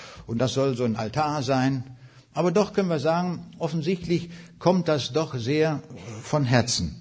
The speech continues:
Jetzt könnte man sagen, "Jetzt, Jakob,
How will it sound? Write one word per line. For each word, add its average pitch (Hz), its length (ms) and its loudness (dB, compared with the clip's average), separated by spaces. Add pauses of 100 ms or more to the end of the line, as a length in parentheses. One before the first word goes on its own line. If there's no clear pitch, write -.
(2000)
Jetzt 135 200 0
könnte 151 180 2
man 147 140 2
sagen, 143 760 0 (240)
"Jetzt, 170 380 0
Jakob, 160 600 0